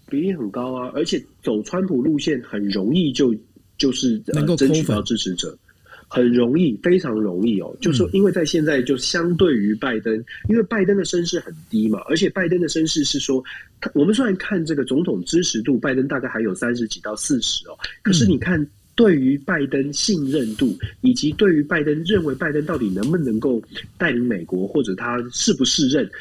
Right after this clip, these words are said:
Speaker 1: 其实只剩下百分之二十几啊。相对来说，美国民众会觉得，诶，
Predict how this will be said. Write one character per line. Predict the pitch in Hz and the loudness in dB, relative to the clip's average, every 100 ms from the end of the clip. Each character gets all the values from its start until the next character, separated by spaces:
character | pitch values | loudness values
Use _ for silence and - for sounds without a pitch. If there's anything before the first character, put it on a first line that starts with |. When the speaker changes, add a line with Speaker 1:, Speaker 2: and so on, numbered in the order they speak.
| - - | -18 -4
Speaker 1:
其 | 208 | 0
实 | 220 | 0
只 | 208 127 | -2 -2
剩 | 202 | 0
下 | 190 | 0
百 | 175 101 | 0 -2
分 | 120 | -2
之 | 151 | 0
二 | 156 | -2
十 | - 104 | -2 -4
几 | - - - | -6 -8 -14
啊。 | - - - | -18 -20 -8
相 | - 233 220 220 | -2 0 0 2
对 | 214 | 2
来 | 127 110 | 2 -2
说， | 117 135 | -2 0
美 | 127 | 0
国 | 113 175 | 0 0
民 | 160 | 0
众 | 160 185 | 0 0
会 | 170 | 0
觉 | 127 120 | 0 -2
得， | 120 | -2
诶， | 120 147 202 | -2 -2 -2